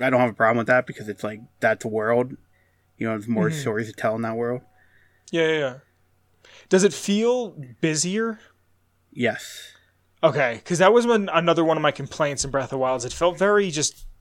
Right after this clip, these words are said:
Speaker 1: Yes.
Speaker 2: like nothing was there.
Speaker 1: Uh,
Speaker 2: You know, not that nothing was there,
Speaker 1: yeah,
Speaker 2: but
Speaker 1: yeah, yeah.
Speaker 2: nothing going on.
Speaker 1: I'm getting the,
Speaker 2: Cool.
Speaker 1: uh, uh, nuts and bolts, uh, making.
Speaker 2: <laughs> Yeah, Banjo-Kazooie Tears of the Kingdom.
Speaker 1: It's been, <laughs>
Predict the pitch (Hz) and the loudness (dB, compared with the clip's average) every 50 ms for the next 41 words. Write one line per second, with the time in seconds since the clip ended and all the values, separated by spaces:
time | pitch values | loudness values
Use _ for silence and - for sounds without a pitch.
0 | _ _ _ _ - _ - - - - - - - - - - 143 131 - 139 | _ _ _ _ -20 _ -14 -14 -14 -14 -14 -14 -12 -8 -6 -4 -4 -4 -4 -2
1 | 147 151 156 151 - - 160 151 143 139 135 120 117 131 127 131 139 151 170 180 | 2 4 4 4 4 0 -4 -4 -2 -4 -4 -4 -2 0 2 4 4 4 4 2
2 | 180 185 - 160 170 175 180 185 185 220 269 254 262 226 214 190 202 190 180 170 | -2 -4 -4 0 2 2 2 4 4 6 8 8 8 8 8 4 4 2 0 0
3 | 151 131 165 165 156 147 139 135 127 117 110 175 - 196 175 156 151 147 127 120 | 0 4 6 8 10 10 10 8 6 6 4 4 2 2 4 4 4 4 4 2
4 | 120 135 139 131 110 98 95 90 - - - - - - 120 123 123 131 127 123 | 2 4 4 2 2 -2 -6 -14 -18 -20 -20 -18 -12 -8 -6 -2 0 0 0 0
5 | 131 127 123 120 117 113 113 113 139 120 110 113 113 110 110 113 113 - - - | 0 0 2 0 0 0 2 2 2 2 0 0 -2 -4 -6 -6 -8 -12 -16 -20
6 | - - - - - _ _ _ - 135 123 117 113 113 113 104 101 - - 120 | -20 -20 -20 -20 -20 _ _ _ 4 6 6 6 6 6 6 4 4 4 0 -2
7 | 107 - 110 113 117 117 - - - - _ _ _ _ _ _ _ _ - 123 | 0 0 0 -2 -2 -4 -6 -14 -18 -18 _ _ _ _ _ _ _ _ -2 -2
8 | 120 113 110 110 - - - 123 120 120 117 - 127 123 131 139 - - _ _ | 0 0 0 -2 -4 -4 -4 -2 0 0 0 0 -2 -4 -4 -4 -8 -12 _ _
9 | _ _ _ _ _ _ _ _ _ _ _ _ _ _ - - - - - - | _ _ _ _ _ _ _ _ _ _ _ _ _ _ -12 -8 -6 -6 -6 -6
10 | - - - - - - _ _ _ - - - - - 165 131 123 110 - - | -10 -20 -20 -20 -20 -20 _ _ _ -20 -20 -20 -14 -10 -8 -6 -6 -8 -10 -14
11 | - - - 143 131 131 143 147 143 139 135 - 147 143 120 123 127 123 135 135 | -14 -8 -4 -4 -2 -2 -2 0 0 0 0 0 -4 -4 -2 -2 0 0 0 0
12 | 131 - - 135 127 135 135 131 127 120 139 - - 127 123 135 139 151 160 165 | 0 -2 -4 -2 0 0 0 -2 -2 -4 -4 -4 -6 -8 -6 -4 -4 -4 -4 -4
13 | 165 - - - _ _ - _ _ - - _ _ _ _ _ - - 117 - | -8 -12 -16 -20 _ _ -20 _ _ -20 -20 _ _ _ _ _ -4 -4 -2 -2
14 | - - 139 - - 151 143 139 - - - 151 135 | -2 -2 -2 2 4 4 2 2 2 0 0 0 0